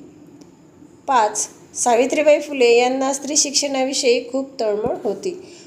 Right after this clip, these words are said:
अशा प्रकारे या ठिकाणी आपण शिकू आनंदे मराठी या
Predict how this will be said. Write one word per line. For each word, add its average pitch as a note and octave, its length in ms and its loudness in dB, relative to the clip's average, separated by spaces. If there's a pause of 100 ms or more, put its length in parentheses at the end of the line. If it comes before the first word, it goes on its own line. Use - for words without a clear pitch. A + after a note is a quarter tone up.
(160)
अशा G#3+ 180 -4
प्रकारे B3 440 4
या A#3+ 100 6
ठिकाणी B3+ 440 0
आपण A#3+ 420 -2 (380)
शिकू C4 320 -6
आनंदे C4 440 4
मराठी B3 640 2 (480)
या A#3+ 340 2